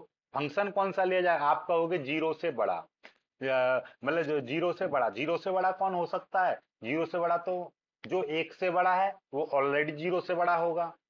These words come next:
बात समझ रहे हो? ये वाला। लेकिन यहाँ पे वन से छोटा है, वन से छोटा है, लेकिन वन से छोटी कोई वैल्यू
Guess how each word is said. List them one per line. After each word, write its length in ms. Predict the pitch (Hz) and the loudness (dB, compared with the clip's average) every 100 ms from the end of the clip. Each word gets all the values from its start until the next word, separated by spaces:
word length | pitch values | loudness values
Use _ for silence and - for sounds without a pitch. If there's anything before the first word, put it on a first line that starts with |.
| _ _ _ _ 120 | _ _ _ _ 0
बात 200 | 147 175 | 0 0
समझ 160 | 170 | -2
रहे 140 | 180 185 | -2 -2
हो? 60 | |
ये 260 | 120 107 101 | -2 -2 -2
वाला। 260 | 90 87 87 _ _ _ _ | -2 -6 -10 _ _ _ _
लेकिन 360 | 113 170 202 220 | -2 0 0 0
यहाँ 200 | 202 190 | 2 2
पे 140 | - 220 | 2 2
वन 300 | 180 175 185 | 2 0 -2
से 240 | - 220 202 | -2 -2 0
छोटा 420 | 151 143 147 135 | -2 0 2 2
है, 260 | 107 87 - _ _ _ _ _ 107 | 2 -2 -6 _ _ _ _ _ 0
वन 240 | 147 180 | 2 2
से 180 | 208 214 | 0 -2
छोटा 400 | 214 156 139 180 | 0 -2 2 2
है, 280 | 175 202 226 _ _ _ _ _ - | 4 0 -2 _ _ _ _ _ -2
लेकिन 380 | 160 180 220 143 | 0 0 -2 -2
वन 280 | 113 156 175 | 0 0 0
से 140 | 220 | -2
छोटी 300 | 208 175 214 202 | -2 -2 -4 -2
कोई 160 | 208 | 0
वैल्यू 320 | 180 156 151 | 2 2 2